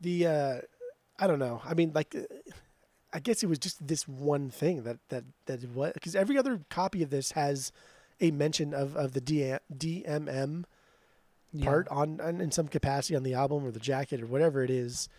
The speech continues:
Speaker 1: So I don't know why it's this specific pressing, but the cheapest one is in, like, G, G plus condition. And it's, like, fifty bucks.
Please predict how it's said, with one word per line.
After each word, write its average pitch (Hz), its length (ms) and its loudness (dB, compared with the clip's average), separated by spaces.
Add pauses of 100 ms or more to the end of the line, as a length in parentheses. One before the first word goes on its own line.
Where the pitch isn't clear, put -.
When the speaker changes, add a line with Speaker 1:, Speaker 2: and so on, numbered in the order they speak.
(400)
Speaker 1:
So - 140 -4
I 143 60 -2
don't 196 120 2
know 156 80 6
why 135 220 4
it's 147 480 -2
this 156 160 -2
specific - 680 -2
pressing, 151 520 -4 (1200)
but 127 160 -2
the - 60 -4
cheapest 196 380 2
one 143 220 4
is 120 160 0
in, 139 140 -2
like, 113 160 -6 (160)
G, 131 520 -4 (140)
G 127 260 -8
plus 135 300 -4
condition. 123 440 -4
And 117 80 -8
it's, 113 120 -8
like, 117 140 -8
fifty 131 240 -4
bucks. - 500 -8